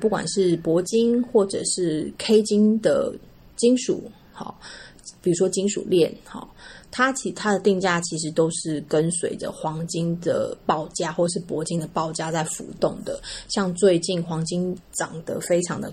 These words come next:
贵，那你买到的 K 金链可能也就会很，变得水涨船高，变得很贵。那，呃，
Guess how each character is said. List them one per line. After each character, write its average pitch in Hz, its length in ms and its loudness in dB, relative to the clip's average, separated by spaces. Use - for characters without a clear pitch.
贵， 143 300 2
那 202 140 0
你 180 120 -2
买 190 200 -4
到 175 160 0
的 170 120 -2
K 175 180 -2
金 175 200 0
链 170 180 2
可 156 180 -8
能 156 140 -6
也 165 140 -2
就 - 120 -6
会 190 140 -2
很， - 260 -6
变 196 160 6
得 - 200 -6
水 160 220 -4
涨 160 240 -4
船 147 220 -10
高， 160 160 -2
变 175 160 -2
得 156 60 -4
很 - 160 -12
贵。 - 260 0
那， 226 440 2
呃， 143 440 0